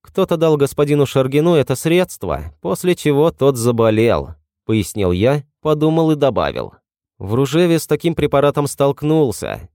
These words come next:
Под удивлённые взгляды продавщицы купил несколько штук из разных партий. Так вот, пока ни в одном средстве не обнаружил именно того, что присутствовало в таблетках налоговика.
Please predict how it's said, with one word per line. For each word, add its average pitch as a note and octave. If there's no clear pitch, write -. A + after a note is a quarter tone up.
Под E3+
удивлённые E3+
взгляды C3+
продавщицы D#3
купил F3+
несколько E3+
штук D#3+
из D3+
разных C3
партий. F2
Так E3+
вот, D#3+
пока E3
ни F3
в E3
одном D#3+
средстве E3
не D#3+
обнаружил D#3+
именно G#2
того, C#3+
что -
присутствовало A#2
в -
таблетках B2
налоговика. B2